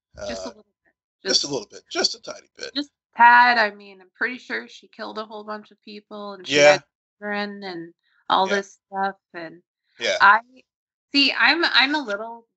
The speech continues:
Speaker 1: different than you because it was underwhelming because as I'm watching the trailer, in previous discussions you and I have had, just knowing Wanda's gonna be in this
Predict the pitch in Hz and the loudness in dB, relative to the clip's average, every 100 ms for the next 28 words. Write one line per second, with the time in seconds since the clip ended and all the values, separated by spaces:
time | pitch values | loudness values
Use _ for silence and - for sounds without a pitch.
0 | - 196 202 220 233 - 240 254 262 269 | -14 -14 -10 -12 -12 -16 -16 -14 -14 -10
1 | 285 277 214 196 214 226 214 202 196 _ | -10 -12 -16 -12 -8 -2 -2 -2 -8 _
2 | _ _ _ _ _ _ 247 233 220 - | _ _ _ _ _ _ -2 2 0 2
3 | 240 277 330 320 262 220 220 196 190 180 | 0 2 2 4 2 2 -4 -10 -10 -12
4 | 185 _ _ _ _ _ _ 208 226 214 | -16 _ _ _ _ _ _ -14 -12 -6
5 | 214 214 214 214 202 208 214 - 247 233 | 2 2 2 -4 -4 -4 -4 -6 -20 -20
6 | 214 _ 202 196 190 185 180 185 _ _ | -20 _ -14 -12 -10 -10 -12 _ _ _
7 | _ _ _ _ _ _ _ 214 208 240 | _ _ _ _ _ _ _ -4 -4 -12
8 | 220 240 233 226 220 202 208 214 202 196 | -6 -6 -6 -16 -10 -8 -8 -12 -20 -16
9 | 190 180 185 190 208 208 - 196 196 196 | -14 -4 0 0 0 -6 -2 0 2 0
10 | 190 _ _ _ _ _ 196 226 - 208 | -6 _ _ _ _ _ -8 -8 -6 -4
11 | 214 220 233 233 233 202 196 202 202 - | 0 0 0 -4 0 2 2 0 -6 -8
12 | 196 185 190 196 190 185 | -8 -10 -8 -8 -6 -8